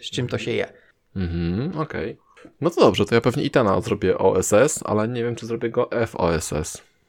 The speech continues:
Speaker 1: O, widzisz, o, widzisz.
Speaker 2: Dobrze wiedzieć, dobrze wiedzieć.
Speaker 1: Mhm. Trzeba korzystać, póki jest jeszcze free.
Speaker 2: E, on jest chyba póki co znowu prywatny gdzieś tam właśnie z tego
Speaker 1: A.
Speaker 2: powodu, że nie wiedziałem, jak będzie,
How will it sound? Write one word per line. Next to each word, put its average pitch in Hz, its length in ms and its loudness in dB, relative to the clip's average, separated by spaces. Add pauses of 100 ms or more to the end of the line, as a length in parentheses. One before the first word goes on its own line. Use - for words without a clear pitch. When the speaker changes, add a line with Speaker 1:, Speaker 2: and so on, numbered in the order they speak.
Speaker 1:
O, 170 320 0
widzisz, - 720 -6
o, 143 160 -2
widzisz. 214 260 -6
Speaker 2:
Dobrze 95 360 2
wiedzieć, 107 440 -2
dobrze - 340 -2
wiedzieć. 92 300 -6 (140)
Speaker 1:
Mhm. 120 280 -8 (560)
Trzeba 117 240 0
korzystać, 120 460 -4
póki 120 280 -10
jest - 420 -8
jeszcze 120 320 -4
free. 131 480 -4 (720)
Speaker 2:
E, 107 160 0
on 120 120 0
jest 147 120 -6
chyba 131 200 -4
póki - 260 -16
co 120 140 -4
znowu 107 260 0
prywatny 87 500 0
gdzieś 87 120 -6
tam 87 140 -12
właśnie 95 260 -14
z - 40 -20
tego - 160 -8
Speaker 1:
A. 117 200 2
Speaker 2:
powodu, 101 160 2
że 92 280 2
nie 87 80 -4
wiedziałem, 87 280 -6
jak 87 140 -8
będzie, 98 360 -2